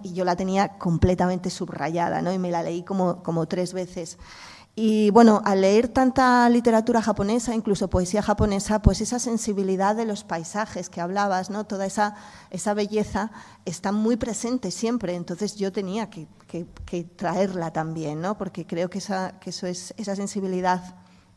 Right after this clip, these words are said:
es más oriental que nuestra, esa sensibilidad sobre, sobre el paisaje, ¿no? El, el, el tenerlo tan presente siempre.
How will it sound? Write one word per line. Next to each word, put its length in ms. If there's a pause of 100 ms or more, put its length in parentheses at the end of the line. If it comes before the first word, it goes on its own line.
(200)
es 240
más 300
oriental 580
que 160
nuestra, 460
esa 160
sensibilidad 720
sobre, 480 (480)
sobre 260
el 80
paisaje, 540
¿no? 180 (480)
El, 300
el, 480 (800)
el 200
tenerlo 380
tan 220
presente 580
siempre. 540